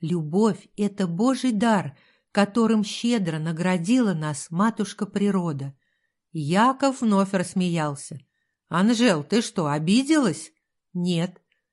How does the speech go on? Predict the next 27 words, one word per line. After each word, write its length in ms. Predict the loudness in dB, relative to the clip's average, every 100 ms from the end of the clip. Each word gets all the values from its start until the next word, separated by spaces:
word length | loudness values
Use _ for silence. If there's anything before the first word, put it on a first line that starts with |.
| _ _
"Не 240 | 0 2 2
ври, 480 | 2 2 0 -6 -8
я 260 | -2 0 2
же 180 | 2
вижу, 420 | 4 4 2 -2 -10 -2
ты 100 | 2
обиделась. 720 | 2 2 0 -2 -6 -8 -12 _ -20 -20 0
Еще 380 | 2 2 2 0
скажи, 440 | 2 2 4 0
что 240 | -2 0 2
на 140 | 2
дураков 640 | 2 2 0 0 -2 -2
не 100 | 0
обижаются". 920 | 0 2 2 2 -2 -4 -8 -14 -16 -18 _ _ _ _ _
"На 200 | -2 0
дураков 760 | 0 -2 -4 -4 2 2 2 -2
не 160 | -2
обижаются". 960 | 0 0 0 0 -2 -4 -8 -12 -14 -16 _ _ _ _ _ _
"Вот 240 | 0 0 0
скажи, 600 | 2 2 2 -2 -6 -12 _ _ -2
разве 500 | 2 2 2 0 0
ты 180 | 2
не 140 | 4 2
продалась 680 | 0 -2 0 2 4 2 0
бы 140 | -6
за 220 | -2 0
деньги?" 640 | 2 2 2 0 -6 -12